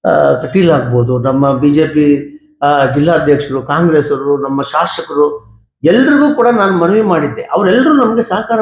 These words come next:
ಕೊಟ್ರು. ಆದ್ರೆ ಬಹಳಷ್ಟು ಜನರಲ್ಲಿ ಏನಪ್ಪಾ ಅಂತ ಹೇಳಿದ್ರೆ, ಇದೊಂದು ಟೆಸ್ಟ್ ಆಗ್ಬಿಡ್ಲಿ.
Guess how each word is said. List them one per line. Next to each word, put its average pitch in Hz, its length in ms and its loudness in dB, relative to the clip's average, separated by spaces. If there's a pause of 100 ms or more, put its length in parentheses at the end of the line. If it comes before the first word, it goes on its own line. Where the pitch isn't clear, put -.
(100)
ಕೊಟ್ರು. - 640 -10
ಆದ್ರೆ 254 240 0
ಬಹಳಷ್ಟು 277 420 2
ಜನರಲ್ಲಿ 247 360 2
ಏನಪ್ಪಾ 226 360 0
ಅಂತ 196 140 -4
ಹೇಳಿದ್ರೆ, 202 680 -4
ಇದೊಂದು 156 280 -2
ಟೆಸ್ಟ್ 180 320 -2
ಆಗ್ಬಿಡ್ಲಿ. 135 840 -2